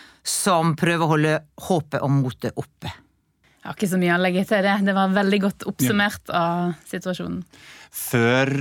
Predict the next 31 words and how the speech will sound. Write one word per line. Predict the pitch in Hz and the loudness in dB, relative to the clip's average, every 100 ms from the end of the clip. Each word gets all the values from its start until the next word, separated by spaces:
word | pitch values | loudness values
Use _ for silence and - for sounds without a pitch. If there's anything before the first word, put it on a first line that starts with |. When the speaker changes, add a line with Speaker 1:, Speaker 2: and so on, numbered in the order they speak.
| 135 | -4
Speaker 3:
eh, | - 131 131 | -2 -2 0
korona | - 131 127 131 131 | 0 2 2 2 0
traff, | 147 151 - | -4 -8 -2
hvor | 117 117 | 0 2
var, | 98 95 | 2 2
eh, | 95 101 101 | 2 0 0
reiselivsbransjen | 101 98 90 90 - 95 98 | 0 -2 -4 -8 -6 -6 -4
da, | 92 | -6
tenker | - 87 - | -6 -8 -8
du? | 143 - - - - - - - _ _ - | -12 -14 -20 -20 -20 -20 -20 -20 _ _ -6
Speaker 2:
Reiselivsbransjen | 190 190 208 208 208 208 302 311 233 | -2 0 0 -2 0 0 0 2 2
er | 202 170 190 | 4 4 2
jo | |
en | 185 - | 2 0
stor | - - - 233 247 277 285 | -6 -8 0 2 4 2 0
og | 202 | -2
viktig | 185 - 208 | -2 -2 -2
bransje | 190 175 175 - 190 | 2 2 2 2 0
for | 185 | 2
Norge. | 180 170 165 196 277 | 2 2 2 0 0
Den | 240 214 | 0 -4
sysselsetter | - 202 208 196 214 - _ _ 226 226 220 - - | -4 -6 -6 -2 -2 -2 _ _ 0 0 0 -10 -18
før | - 196 196 190 - | -4 0 0 -2 -8
pandemien | - 208 202 190 185 226 277 285 214 | -2 0 2 2 0 2 0 -2 -6
cirka | - 196 - 202 | -4 -4 -4 0
hundre | 190 185 190 | 2 2 0
og | |
femogsytti | - 190 202 208 196 180 | 0 2 2 0 -2 -4
tusen | - 180 185 175 165 | -2 -4 -2 0 2
mennesker | 160 156 202 185 208 | 2 0 -4 -4 -4
direkte, | 185 185 190 196 - 285 | 0 2 2 -2 -2 -4